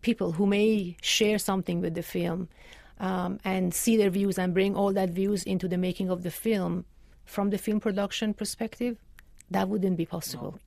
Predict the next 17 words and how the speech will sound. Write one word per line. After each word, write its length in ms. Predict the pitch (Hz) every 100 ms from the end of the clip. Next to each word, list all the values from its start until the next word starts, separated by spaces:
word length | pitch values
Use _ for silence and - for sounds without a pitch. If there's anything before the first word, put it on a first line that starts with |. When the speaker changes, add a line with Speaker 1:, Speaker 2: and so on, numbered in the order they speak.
| -
Speaker 1:
You 120 | - 240
can 160 | 269
never 220 | 262 247
get 180 | 202 185
everyone's 480 | 190 185 180 180 160
view 260 | 180 175 185
into 180 | 170
the 120 | 175 170
film 260 | 170 165
production. 560 | - 175 - - - 170 - - - - - -
Um, 420 | 220 185 180 185 -
and 160 | 202
it 100 | 202
is 120 | 208 190
impossible 420 | 185 202 196 190
to 80 | 180
satisfy, 480 | - 202 - 190